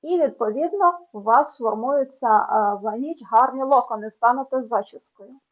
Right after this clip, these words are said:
Можна робити на два великі бігуді. Тут внизу лягаєте на бік спати і цього не відчуваєте. Якщо робите, заплітаєте вгору, щоб також вам не заважало спати, бо сон — це важливо, важливо ще й для вашої краси.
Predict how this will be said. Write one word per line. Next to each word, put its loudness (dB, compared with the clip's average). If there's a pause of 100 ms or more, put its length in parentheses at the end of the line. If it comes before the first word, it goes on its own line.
(520)
Можна 0
робити 2
на -2
два -2
великі -6
бігуді. -18 (440)
Тут -8
внизу -6 (240)
лягаєте 2
на -2
бік -8
спати 0
і -14
цього -14
не -10
відчуваєте. -8
Якщо 0
робите, 4
заплітаєте 2
вгору, 2 (520)
щоб 0
також 4 (320)
вам 2
не 0
заважало 2
спати, 0
бо -14
сон — -4
це -6
важливо, -4
важливо -2
ще -12
й -8
для 0
вашої -4
краси. -16